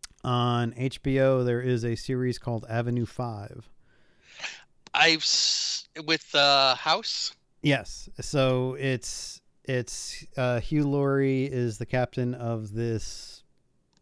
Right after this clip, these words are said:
Speaker 1: space cruise ship. Um, and it is run by this company called Judd. And Judd is,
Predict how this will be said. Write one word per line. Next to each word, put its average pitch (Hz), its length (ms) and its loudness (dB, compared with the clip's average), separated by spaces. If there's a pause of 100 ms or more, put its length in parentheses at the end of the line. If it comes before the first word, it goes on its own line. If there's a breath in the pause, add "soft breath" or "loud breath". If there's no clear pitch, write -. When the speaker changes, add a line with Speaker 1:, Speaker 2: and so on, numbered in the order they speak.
(260)
Speaker 1:
space - 880 -4 (100)
cruise 139 320 -2
ship. - 360 -6 (1300 soft breath)
Um, 120 840 0 (540)
and 123 480 2
it 139 260 -2
is 120 840 -2
run 135 640 2
by 120 220 2
this 117 180 -2
company 123 540 -2
called 107 360 0
Judd. 110 540 -6 (500)
And 117 460 -4
Judd 117 560 -2
is, 110 800 -4